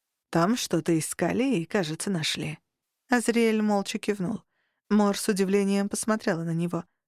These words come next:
Азриэль пожал плечами, словно извиняясь за вынужденное молчание. У меня опять сдавило горло. Так вот почему после гибели Амаранта и кольцо с глазом, и фаланга пальца исчезли. Они кому-то понадобились, но кто?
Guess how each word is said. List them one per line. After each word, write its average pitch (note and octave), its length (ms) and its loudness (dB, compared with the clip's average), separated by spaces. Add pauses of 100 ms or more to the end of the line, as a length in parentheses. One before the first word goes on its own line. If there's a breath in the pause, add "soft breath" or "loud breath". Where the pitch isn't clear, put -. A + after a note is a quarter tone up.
(140)
Азриэль D4+ 540 2
пожал G#3+ 340 2
плечами, C#4 520 0
словно C#4 420 0
извиняясь A#3 560 2
за F3 220 2
вынужденное G3 640 2
молчание. F3 800 -4 (520)
У A#3 80 4
меня A3+ 340 4
опять G#3 260 0
сдавило G3 500 0
горло. F3 540 -4 (800)
Так - 240 0
вот C4+ 180 2
почему F#3+ 320 0
после F#3+ 320 0
гибели F#3 360 2
Амаранта G3 600 2
и G3 80 2
кольцо G3+ 400 -2
с - 100 -6
глазом, G3+ 460 0
и - 20 -2
фаланга G3 480 -2
пальца G#3+ 460 -4
исчезли. E3 600 -6 (680)
Они B3 240 2
кому-то B3 400 0
понадобились, F#3+ 840 0
но G#3 140 -2
кто? B3 280 -8